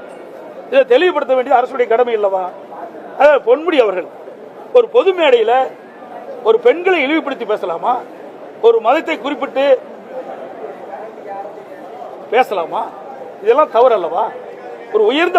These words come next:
பதவியில் இருக்கின்றவர்கள், அது படித்தவர், பேராசிரியர், இவருக்கு ஒன்றும் தெரியாதவர்கள் இல்ல,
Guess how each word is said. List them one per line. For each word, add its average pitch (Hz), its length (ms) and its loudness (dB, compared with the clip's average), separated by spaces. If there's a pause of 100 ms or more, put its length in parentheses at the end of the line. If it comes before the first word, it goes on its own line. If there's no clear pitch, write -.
பதவியில் 269 240 2
இருக்கின்றவர்கள், 226 500 0 (760)
அது 262 100 4 (120)
படித்தவர், 240 500 0 (720)
பேராசிரியர், 226 680 2 (520)
இவருக்கு - 260 6
ஒன்றும் 262 220 -2
தெரியாதவர்கள் 269 480 4
இல்ல, 170 120 -6